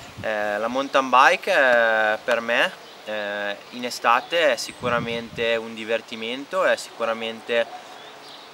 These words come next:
un, una passione ed è anche un ottimo allenamento, perché io penso che tra sci alpinismo e mountain bike ci siano molte sinergie, in quanto l'ambiente in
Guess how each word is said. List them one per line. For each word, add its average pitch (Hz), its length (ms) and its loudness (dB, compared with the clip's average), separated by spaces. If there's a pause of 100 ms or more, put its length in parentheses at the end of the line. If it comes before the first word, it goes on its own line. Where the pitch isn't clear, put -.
(180)
un, 123 500 0
una 127 180 0
passione 147 880 2
ed 127 220 -2
è 127 80 4
anche 135 540 2
un 127 240 -4
ottimo 131 400 -2
allenamento, 117 680 -2
perché 110 440 -2
io 110 420 -4
penso 113 500 -6
che 113 280 -4 (360)
tra 127 100 -2
sci 127 120 0
alpinismo 131 600 2
e 127 40 0
mountain 127 400 4
bike 127 240 6
ci 147 100 -8
siano 117 540 0
molte 117 380 -4
sinergie, 120 840 -2 (360)
in 120 160 -10
quanto 120 680 2
l'ambiente 120 600 -2
in 120 100 -6